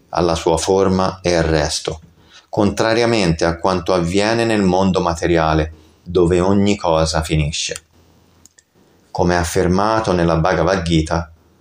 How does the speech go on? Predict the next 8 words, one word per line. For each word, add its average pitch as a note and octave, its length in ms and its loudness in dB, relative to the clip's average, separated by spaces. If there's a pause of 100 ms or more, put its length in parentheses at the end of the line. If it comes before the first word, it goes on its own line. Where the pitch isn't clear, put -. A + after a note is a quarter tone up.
solo A2+ 460 0
gli F#2+ 120 2
sciocchi F2 520 -2
lo E2+ 160 4
deridono, E2 760 2 (400)
mentre F2+ 480 0
Sri G#2+ 400 0
Shankara, G2 880 -2